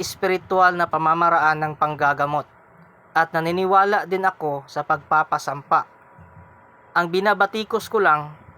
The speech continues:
ay yung mga manloloko. Kung hindi ka naman isa doon sa mga manloloko,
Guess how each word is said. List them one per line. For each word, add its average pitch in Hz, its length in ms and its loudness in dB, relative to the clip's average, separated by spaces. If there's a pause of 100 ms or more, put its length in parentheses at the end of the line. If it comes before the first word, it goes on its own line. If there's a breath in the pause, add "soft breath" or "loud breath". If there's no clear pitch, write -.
(140)
ay 170 160 2
yung 180 80 -2
mga 175 240 0
manloloko. 156 720 -2 (1300)
Kung 202 160 -2
hindi 226 240 -4
ka 247 80 0
naman 247 320 2
isa 220 320 2
doon 208 320 2
sa 185 160 -4
mga 190 240 2
manloloko, 185 720 -2